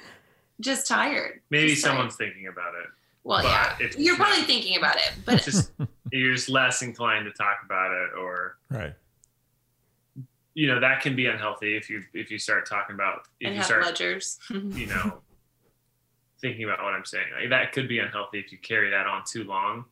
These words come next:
Speaker 2: So you do have to talk about
Speaker 1: Mm-hmm.
Speaker 2: things, and we do, but you can definitely get into the routine of the day of kids can be Groundhog's Day for sure.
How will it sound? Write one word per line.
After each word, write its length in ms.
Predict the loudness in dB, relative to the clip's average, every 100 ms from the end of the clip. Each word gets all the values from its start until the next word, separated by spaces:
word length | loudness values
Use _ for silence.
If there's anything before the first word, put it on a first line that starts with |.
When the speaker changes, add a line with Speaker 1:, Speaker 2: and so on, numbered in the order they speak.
| -12
Speaker 2:
So 120 | -6
you 120 | -6
do 160 | -4 -2
have 200 | 0 -2
to 80 | -6
talk 300 | -6 -6 -2
about 200 | -2 -2
Speaker 1:
Mm-hmm. 60 | -2
Speaker 2:
things, 260 | -6 -6 -8
and 200 | -10 -10 _ _ _
we 100 | -8
do, 340 | -6 -4 -4 -4
but 220 | -2 -2 -4 -12 _ _ _ _ _ _ -6
you 100 | -2
can 120 | 2
definitely 340 | 0 0 -2
get 180 | -2 0
into 400 | -2 -6 -8 -6
the 260 | -4 -6 -8 -16 -8
routine 580 | -6 -4 -4 -2 -2 -2
of 140 | -4
the 100 | -8
day 420 | -4 -2 0 0
of 240 | -2 -6 -10 -16 -18 _ _ _ _ _ _ _ _ _ _ _ _ _ _ _ -6
kids 400 | 2 2 2 0
can 200 | -4 -6
be 240 | -6 -6 -4
Groundhog's 540 | -2 0 0 -4 -6
Day 140 | -6 -8
for 120 | -8 -6
sure. 440 | -4 -4 -6 -8